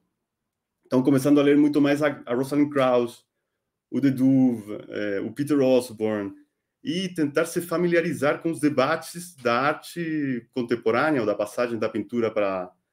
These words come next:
a arte em geral, da música para a arte em geral, mas agora pensar também a literatura para a arte em geral, a literatura como meio da arte contemporânea, e não como meio da própria literatura. É,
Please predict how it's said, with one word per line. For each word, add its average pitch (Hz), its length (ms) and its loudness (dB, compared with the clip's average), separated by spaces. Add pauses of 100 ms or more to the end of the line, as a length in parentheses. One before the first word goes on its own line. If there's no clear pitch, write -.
a 107 80 0
arte 107 180 -4
em 101 40 -2
geral, 131 320 2
da 107 120 2
música 131 540 0
para 104 140 -2
a 101 40 2
arte 101 220 -6
em 101 40 -10
geral, 110 560 -2 (640)
mas 202 200 2
agora 190 260 4
pensar 180 280 0
também 175 260 2
a 156 40 2
literatura 190 680 0
para 101 120 0
a - 40 0
arte 98 220 -8
em - 20 -10
geral, 90 340 -10 (100)
a 127 120 -2
literatura 160 480 0
como 156 160 2
meio 147 340 4
da 113 120 2
arte - 220 -4
contemporânea, 95 720 -6
e 110 60 -4
não 135 200 2
como 135 200 0
meio 127 500 2 (160)
da 113 220 -2
própria 123 260 -2
literatura. 113 580 -4 (440)
É, 90 240 -12